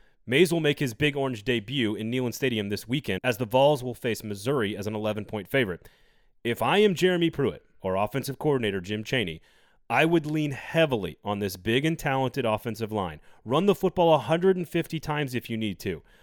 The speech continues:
I want to see this group work up a good lather before having to face Georgia's defensive front next weekend in Athens, and oh, that's right, May's former team.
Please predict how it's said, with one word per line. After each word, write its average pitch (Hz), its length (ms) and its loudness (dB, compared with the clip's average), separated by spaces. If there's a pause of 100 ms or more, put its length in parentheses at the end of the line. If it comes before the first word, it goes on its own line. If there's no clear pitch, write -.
(260)
I 131 160 2
want 165 180 4
to 165 60 4
see 151 240 -4
this 139 240 -2
group 104 280 -2
work 107 300 2
up 107 160 0
a 92 80 -2
good 123 400 0
lather 156 460 4 (180)
before 107 320 -2
having 127 320 0
to 160 140 -4
face 123 360 -2 (220)
Georgia's 117 560 0
defensive 120 540 -4
front 104 260 -4
next 113 340 -2
weekend 110 420 -2
in 139 140 -2
Athens, 127 460 -2
and 123 220 -8
oh, 143 100 2
that's 139 300 0
right, 151 280 2 (220)
May's 120 320 0
former 107 380 -6
team. - 360 -10